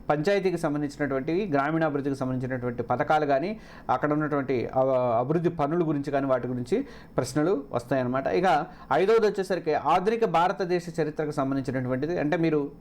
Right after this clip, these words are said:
ఆ, పూర్వం, ఆ, మధ్యయుగంలో మ-, మొఘళ్ళ సామ్రాజ్యం కానీ అంతకుముందు ఉన్నటువంటి, ఆ, మన జాన-, మహాజాన-, జనపదాలు, తర్వాత, మ్, ఇవి ఉన్నాయి కదా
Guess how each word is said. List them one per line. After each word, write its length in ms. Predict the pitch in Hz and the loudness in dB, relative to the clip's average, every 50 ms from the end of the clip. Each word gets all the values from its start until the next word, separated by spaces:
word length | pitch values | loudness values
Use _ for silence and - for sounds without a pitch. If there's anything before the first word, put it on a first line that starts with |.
| - 135 | -4 -2
ఆ, 140 | 135 135 | 0 0
పూర్వం, 540 | 131 127 - 170 185 196 208 214 202 175 143 - - - - | 0 0 2 2 4 4 4 2 0 -2 -6 -8 -10 -8 -4
ఆ, 200 | 143 147 147 147 | -2 0 0 0
మధ్యయుగంలో 960 | 143 139 143 147 147 175 190 185 185 175 185 180 180 175 175 175 165 156 151 165 | 0 0 0 0 2 2 2 2 2 2 0 0 2 2 2 2 2 0 -2 -4
మ-, 240 | 147 143 147 147 143 139 139 139 135 131 127 | -2 -2 0 0 0 0 0 0 0 0 0
మొఘళ్ళ 300 | 139 143 165 180 180 185 | 2 2 4 4 4 2
సామ్రాజ్యం 540 | 175 - 175 160 160 165 160 156 151 160 151 | 2 0 -2 0 2 2 2 2 0 -2 -2
కానీ 160 | 151 151 165 | 0 0 0
అంతకుముందు 460 | 160 147 147 160 151 160 165 175 175 | 0 0 0 0 0 0 0 2 2
ఉన్నటువంటి, 540 | 170 165 160 165 160 156 151 156 151 139 139 - - - - - - | 2 0 2 2 0 0 0 0 -2 -2 -4 -8 -16 -18 -12 -4 0
ఆ, 240 | 135 131 127 123 123 120 | 2 2 2 2 0 0
మన 380 | 120 123 120 120 117 113 113 113 | -2 -2 -2 -2 -2 -2 -2 -2
జాన-, 300 | 127 127 156 156 165 170 | 0 2 2 2 2 2
మహాజాన-, 640 | 151 143 139 147 160 170 165 165 160 156 156 151 135 | 0 0 0 2 2 2 2 2 0 0 0 -2 -2
జనపదాలు, 600 | 127 143 147 160 156 156 147 147 139 139 143 156 | -2 0 0 2 0 2 2 2 2 2 0 -2
తర్వాత, 460 | 151 147 139 139 139 - 139 127 123 - - - - - - - | 0 0 0 0 0 0 -2 -2 -2 -6 -14 -20 -20 -16 -8 -2
మ్, 320 | - 127 127 123 123 123 127 | 0 2 2 2 2 2 2
ఇవి 280 | 135 143 151 147 143 139 | 2 4 4 4 2 2
ఉన్నాయి 220 | 135 151 160 151 | 2 2 2 2
కదా 240 | 143 127 127 113 | 2 2 0 -2